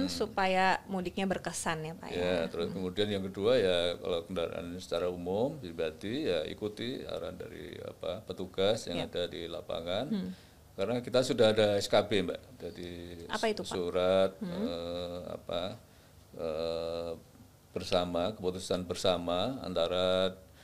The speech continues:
Speaker 1: eh, Direktorat Jenderal, eh, Perhubungan Darat Kementerian, eh, Perhubungan,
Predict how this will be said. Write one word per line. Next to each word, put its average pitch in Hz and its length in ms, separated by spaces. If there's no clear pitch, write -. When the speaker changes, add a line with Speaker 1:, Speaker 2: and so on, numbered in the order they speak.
Speaker 1:
eh, 85 240
Direktorat 92 600
Jenderal, 92 1000
eh, 82 100
Perhubungan 90 560
Darat 92 320
Kementerian, 90 580
eh, 85 140
Perhubungan, 90 720